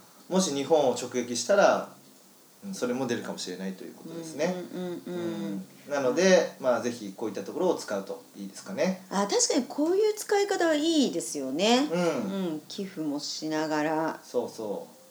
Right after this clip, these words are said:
Speaker 1: う。で、寄付して
Speaker 2: うん。
Speaker 1: お金を届けて、
Speaker 2: うん。
Speaker 1: で、自分も控除にさ-、なるから、
Speaker 2: うんうん。
Speaker 1: いいよねと。
Speaker 2: そうですね。
Speaker 1: うん。ということですかね。
Speaker 2: うんうん。
Speaker 1: はい。で、あとはね、お得によりこ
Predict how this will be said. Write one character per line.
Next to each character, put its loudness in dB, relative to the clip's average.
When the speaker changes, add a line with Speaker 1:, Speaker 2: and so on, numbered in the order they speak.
Speaker 1:
う。 -2
で、 8
寄 -2
付 4
し -2
て 8
Speaker 2:
う -2
ん。 -4
Speaker 1:
お -2
金 2
を 2
届 0
け -6
て、 4
Speaker 2:
う 0
ん。 0
Speaker 1:
で、 6
自 2
分 4
も 4
控 8
除 4
に -4
さ-、 -4
な 4
る 0
か -2
ら、 6
Speaker 2:
う -2
ん -2
う 2
ん。 -6
Speaker 1:
い -2
い 0
よ 0
ね 2
と。 -2
Speaker 2:
そ 0
う 2
で -4
す -10
ね。 2
Speaker 1:
う -14
ん。 -8
と -18
い -18
う -20
こ -12
と -12
で -14
す -16
か -8
ね。 2
Speaker 2:
う -2
ん -4
う -4
ん。 -4
Speaker 1:
は -2
い。 -4
で、 4
あ 6
と 8
は 8
ね、 0
お -2
得 8
に 6
よ 10
り 2
こ 4